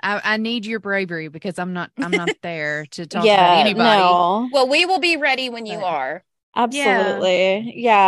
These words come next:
Speaker 1: And
Speaker 3: I
Speaker 1: you
Speaker 3: mean,
Speaker 1: know,
Speaker 3: and that's the
Speaker 1: um,
Speaker 3: thing too, is, like, mine aren't buried. Like, mine are,
Speaker 2: Mm-hmm.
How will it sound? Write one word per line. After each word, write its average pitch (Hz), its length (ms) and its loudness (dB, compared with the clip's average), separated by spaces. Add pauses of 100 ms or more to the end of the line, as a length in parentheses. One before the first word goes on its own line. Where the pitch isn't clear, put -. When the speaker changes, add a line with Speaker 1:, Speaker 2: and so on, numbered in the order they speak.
Speaker 1:
And - 80 4
Speaker 3:
I 233 40 6
Speaker 1:
you 254 60 0
Speaker 3:
mean, 254 160 2
Speaker 1:
know, 269 60 2
Speaker 3:
and 269 120 0
that's 262 300 4
the 330 140 0
Speaker 1:
um, 202 80 -10
Speaker 3:
thing 208 340 -2
too, 254 280 -4
is, 269 160 -4
like, 180 180 0
mine 220 460 0
aren't 202 360 -2
buried. 208 720 -2
Like, 120 240 -8
mine 185 360 -4
are, 180 360 -6
Speaker 2:
Mm-hmm. - 40 -20